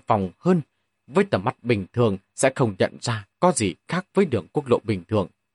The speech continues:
Nhưng cẩn thận để mà nhìn, ít nhiều cũng sẽ lưu lại dấu vết. Đây chính là điểm công bằng của việc đời chỉ cần có làm, nhất định sẽ để lại dấu vết. Chỉ khác nhau ở chỗ có rõ ràng hay không, hoặc có bị phát hiện ra hay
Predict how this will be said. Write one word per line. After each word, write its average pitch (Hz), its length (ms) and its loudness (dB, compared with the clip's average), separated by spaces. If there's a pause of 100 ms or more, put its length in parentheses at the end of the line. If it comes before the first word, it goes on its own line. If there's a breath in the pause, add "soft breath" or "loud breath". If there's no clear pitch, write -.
(360)
Nhưng 143 260 4
cẩn 117 220 0
thận 120 300 -2
để 120 80 2
mà 107 260 -2
nhìn, 110 180 2 (340)
ít 170 220 2
nhiều 123 340 6
cũng 151 140 0
sẽ - 140 0
lưu 113 260 0
lại 104 200 -4
dấu 135 260 -2
vết. 254 160 4 (460)
Đây 202 300 4
chính 240 180 4
là 135 60 4
điểm 104 260 0
công 185 320 -2
bằng 110 280 0
của 120 120 4
việc 107 260 0 (300)
đời 160 360 4
chỉ 131 120 -2
cần 113 240 0
có 214 220 2
làm, 113 360 0 (320)
nhất 135 180 2
định 123 180 2 (140)
sẽ - 100 0
để 127 200 0
lại 92 200 -4
dấu 135 240 -2
vết. 240 140 4 (540)
Chỉ 160 160 4
khác 226 200 0
nhau 185 240 2
ở 98 180 -2 (100)
chỗ 165 220 4 (320)
có 180 160 4
rõ 180 160 6
ràng 95 340 -4
hay 120 140 0
không, 120 280 0 (240)
hoặc 139 160 2
có 233 80 4
bị 160 200 2
phát - 240 -2
hiện 107 280 -2
ra 123 100 0
hay 113 180 -2